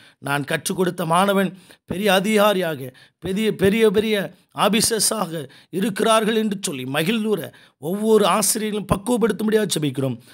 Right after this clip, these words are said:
அவர்கள் நல்ல சுகம், ஆரோக்கியம், நன்மை தாரும். ஆ-, ஆண்டவரே, கிருபை தாரும், இரக்கம் தாரும்.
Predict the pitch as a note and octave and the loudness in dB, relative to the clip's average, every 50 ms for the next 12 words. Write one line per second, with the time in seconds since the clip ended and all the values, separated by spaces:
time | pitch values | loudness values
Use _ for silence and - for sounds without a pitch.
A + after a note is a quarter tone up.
0 | - _ - A#2+ B2+ C3+ C#3+ C#3+ C#3+ - - F#3+ D3+ F3+ F#3 F3+ D3+ D3 F3 F#3 | -20 _ -12 -10 -6 -4 -2 -2 0 0 -2 -2 -2 -2 -2 -2 -2 -2 0 0
1 | F#3+ G3 G3 G3 - F#3+ F#3 E3+ E3 F3+ G3 G#3 G#3+ G#3+ G#3 - D#3+ A2+ A2+ A2+ | 2 0 0 -2 -4 -4 -4 -2 0 0 2 2 2 0 0 -2 -4 -4 -6 -8
2 | A2 A2 - _ _ - - - _ _ - C#3+ D#3 D#3+ D#3+ D3+ D#3+ F3+ F#3 F3 | -10 -14 -16 _ _ -20 -20 -20 _ _ -6 -4 -2 -2 -2 -2 0 0 0 0
3 | F#3 F3+ F3+ - - G3+ G3+ B3 G3 A#3+ A#3+ F#3+ - F3 D3 C#3 C#3+ C#3+ D3+ E3+ | 0 0 -2 -4 -4 -2 2 2 4 4 2 2 0 0 0 0 0 0 0 0
4 | G3+ G#3 G3 - G#3 G3 G3 - C#3+ C3 B2 A#2+ A#2 | 0 0 -2 -2 -4 -2 -4 -4 -6 -6 -6 -8 -10